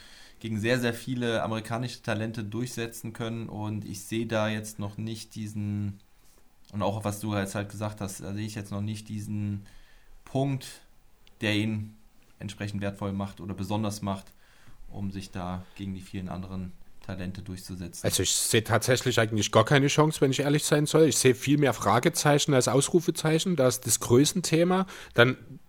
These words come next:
Speaker 2: wenn ich das richtig verstanden habe, bringt er auch nicht wirklich Playmaking mit. Äh, wäre also im Grunde genommen das Maximale, was ich mir vorstellen könnte, wäre so eine Energizer-Sache von der Bank. Dafür fehlt ihm wiederum das Tempo, äh, um dann wirklich auch,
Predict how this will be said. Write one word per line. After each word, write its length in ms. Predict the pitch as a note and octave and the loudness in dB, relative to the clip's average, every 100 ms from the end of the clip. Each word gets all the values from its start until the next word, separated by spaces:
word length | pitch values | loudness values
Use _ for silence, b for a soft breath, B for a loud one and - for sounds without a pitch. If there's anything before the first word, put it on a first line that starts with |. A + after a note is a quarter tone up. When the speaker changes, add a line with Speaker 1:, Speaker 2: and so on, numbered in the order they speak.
| - | 0
Speaker 2:
wenn 160 | A#2+ | 0
ich 120 | B2 - | 2 -2
das 200 | A#2 - | 0 2
richtig 340 | C#3 - - | 2 0 0
verstanden 540 | D3 - C#3 C#3+ C#3+ | 0 4 4 4 4
habe, 120 | C3+ - | 2 4
bringt 220 | C3+ B2+ | 2 4
er 80 | A#2 | 0
auch 140 | - | 0
nicht 180 | C3+ - | -2 2
wirklich 300 | D#3 A2+ - | 2 0 -2
Playmaking 600 | A2 C3 F3 E3+ F3+ F#3 | 2 2 2 0 -2 0
mit. 280 | G3 - - B B B B B B B | -2 -2 -18 B B B B B B B
Äh, 340 | A#2+ B2 B2+ B B B | 8 10 10 B B B
wäre 260 | A2 B2+ C#3 | 6 8 10
also 300 | B2 A#2+ C3 | 8 8 6
im 160 | B2 | 2
Grunde 340 | G#2+ - D3 D#3 | 4 4 8 8
genommen 480 | D3 C#3+ D3 C3 - - | 8 6 4 2 -10 -4
das 180 | - - | 0 4
Maximale, 800 | A#2 B2+ - G3 E3 D3+ D3+ C#3+ | 6 4 4 2 6 8 8 8
was 160 | C#3 | 6
ich 140 | - - | 4 4
mir 100 | C3 | 2
vorstellen 540 | C#3 D3+ - C3+ C#3 | 4 4 6 4 4
könnte, 340 | C3 C3+ C3+ B2+ | 4 4 6 6
wäre 240 | B2+ C3 | 6 4
so 160 | A2 A#2+ | 2 4
eine 160 | A2 | 4
Energizer-Sache 880 | G#2 C3 D#3+ - C#3+ D3 C3 B2+ C3+ | 4 4 4 4 2 2 0 2 0
von 220 | - A#2 | 2 4
der 80 | - | 6
Bank. 340 | G#2+ E3 F#3+ | 6 4 2
Dafür 260 | A#2+ A#2 C#3 | 0 2 2
fehlt 220 | - C3 | 4 4
ihm 140 | C3 B2+ | 2 0
wiederum 360 | B2+ A#2 A2+ | 2 4 4
das 160 | G#2+ - | 2 -2
Tempo, 480 | C3 D#3 F3 E3 E3 B B B B | 0 2 4 4 2 B B B B
äh, 340 | B2 C3 C3 | 8 10 12
um 220 | B2+ B2+ C3 | 10 6 4
dann 200 | C3 B2+ | 4 4
wirklich 480 | B2+ - C#3 - | 4 4 4 4
auch, 460 | A2 A#2 B2+ G2+ | 4 6 6 6